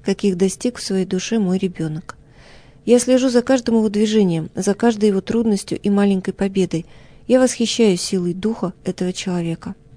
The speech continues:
«Свои первые шаги Джеймс сделал в четыре года.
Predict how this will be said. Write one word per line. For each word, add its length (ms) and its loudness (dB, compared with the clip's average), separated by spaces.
«Свои 260 0
первые 360 4
шаги 340 -2
Джеймс 360 0
сделал 380 4
в 60 -4
четыре 400 0
года. 340 0